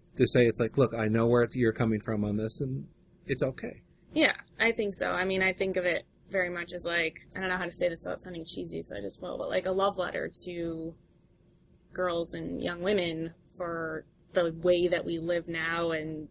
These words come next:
Speaker 2: the way that we talk to each other and hang out with each other and obsess about these things. And then, but, you know, it's like, boys aren't everything to us. This is maybe, like, one very central theme in the book, but I think that the theme of female friendship is equally important,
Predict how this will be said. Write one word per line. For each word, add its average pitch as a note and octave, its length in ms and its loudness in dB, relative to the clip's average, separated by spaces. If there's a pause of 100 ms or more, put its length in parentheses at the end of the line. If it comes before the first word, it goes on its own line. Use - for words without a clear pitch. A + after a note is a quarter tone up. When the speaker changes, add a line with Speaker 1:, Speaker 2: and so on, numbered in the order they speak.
Speaker 2:
the F3 100 0
way E3 180 2
that D#3+ 140 0
we D#3+ 400 -2 (340)
talk F3 280 2
to F#3 100 2
each E3+ 160 2
other E3+ 240 0
and E3 100 -4
hang E3 180 -8
out D#3 100 0
with - 140 -6
each F3 140 -6
other E3 300 -2
and D#3 140 -2
obsess - 400 -2
about E3 220 -6
these E3+ 160 -4
things. E3+ 460 0
And D#3+ 100 -6
then, D#3+ 220 -12 (420)
but, C#4 120 12
you D4 100 10
know, F3+ 260 8
it's - 240 0
like, G#3 200 4 (240)
boys B3 220 12
aren't A3+ 160 4
everything G#3 360 0
to E3 80 0
us. D#3+ 420 -2 (340)
This G3+ 220 6
is G3+ 120 4
maybe, F#3+ 300 4
like, E3+ 220 0
one F3+ 480 -2
very F3+ 240 0
central F3+ 300 -4
theme F#3 200 -2
in E3+ 80 -8
the E3 60 -8
book, F3+ 340 0
but E3+ 260 0 (680)
I F3+ 100 2
think F3+ 240 -6
that F3 160 -4
the E3+ 80 -14
theme F3+ 220 -4
of D#3+ 80 -10 (180)
female F3+ 280 -4
friendship F3 380 -4
is E3 380 -2
equally E3 380 -12
important, D#3 640 -6